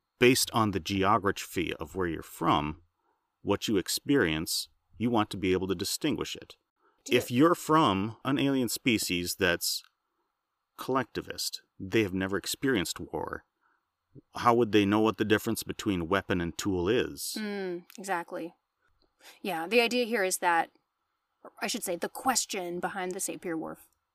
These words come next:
Speaker 2: hypothesis is, to what extent does language determine thought? So does it shape
Speaker 1: Hmm.
Speaker 2: how you think, or is it more thought shapes your language? So, not a settled question, but
Speaker 1: I mean,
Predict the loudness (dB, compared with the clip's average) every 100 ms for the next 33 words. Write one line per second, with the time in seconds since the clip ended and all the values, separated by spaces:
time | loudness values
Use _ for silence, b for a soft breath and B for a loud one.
0 | _ -10 -8 -8 -10 -12 -10 -12 -12 -12
1 | -14 _ _ _ -14 -6 -2 -2 -2 -4
2 | -4 -6 -6 -6 -6 -6 -4 -4 -4 -6
3 | -12 -14 -8 -6 -6 -8 -8 -8 -8 -16
4 | -20 _ _ _ _ _ -12 -8 -8 -8
5 | -8 -4 -4 -4 -6 -6 -4 -8 -10 -14
6 | -18 -20 _ _ -10 -8 -6 -8 -10 -12
7 | -12 -14 -10 -10 -8 -12 -14 -12 -12 -10
8 | -10 -8 -10 -12 -18 -20 B B B B
9 | _ _ _ _ -20 -18 -10 2 2 2
10 | -4 -4 -6 -4 -4 -4 -8 -6 -4 -6
11 | _ _ _ _ -4 -2